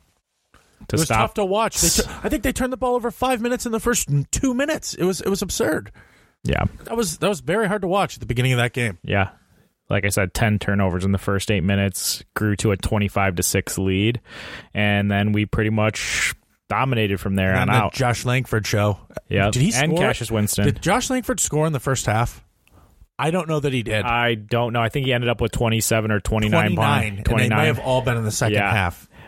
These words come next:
Speaker 1: I think either twenty-seven or twenty-nine all came in the second half.
Speaker 2: He
Speaker 1: I know.
Speaker 2: was unstoppable. My God, I've never seen him shoot like that. That's the five-star talent we've been waiting for. That's what we've been waiting to see.
Speaker 1: Yep.
Speaker 2: That was awesome.
Speaker 1: I think when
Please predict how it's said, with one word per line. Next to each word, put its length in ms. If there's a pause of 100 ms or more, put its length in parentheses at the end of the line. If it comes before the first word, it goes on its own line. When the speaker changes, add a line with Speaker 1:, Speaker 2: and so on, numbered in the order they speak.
(120)
Speaker 1:
I 80
think 320
either 240
twenty-seven 920
or 160
twenty-nine 560
all 180
came 240
in 60
the 60
second 260
half. 200
Speaker 2:
He 60
Speaker 1:
I 60
know. 180
Speaker 2:
was 240
unstoppable. 1600 (360)
My 260
God, 340
I've 140
never 180
seen 240
him 100
shoot 220
like 180
that. 260 (420)
That's 200
the 100
five-star 480
talent 320
we've 120
been 140
waiting 260
for. 380
That's 200
what 100
we've 120
been 120
waiting 260
to 60
see. 400
Speaker 1:
Yep. 320 (320)
Speaker 2:
That 180
was 200 (100)
awesome. 460 (560)
Speaker 1:
I 80
think 220
when 480